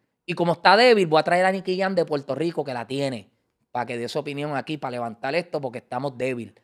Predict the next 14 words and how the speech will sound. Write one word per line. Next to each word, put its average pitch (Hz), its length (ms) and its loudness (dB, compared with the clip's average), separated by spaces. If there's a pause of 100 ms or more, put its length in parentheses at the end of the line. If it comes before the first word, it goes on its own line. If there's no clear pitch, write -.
(1600)
¿Me 147 120 -4
entiendes 196 280 4
lo 233 80 6
que 233 100 4
te 240 100 6
digo? 135 300 2 (380)
¿Sabes? 170 320 8
Ahora 214 200 10
mismo, 202 300 6
si 185 160 0
tú 196 120 2
haces 247 180 4
una 262 140 4
entrevista, 151 760 0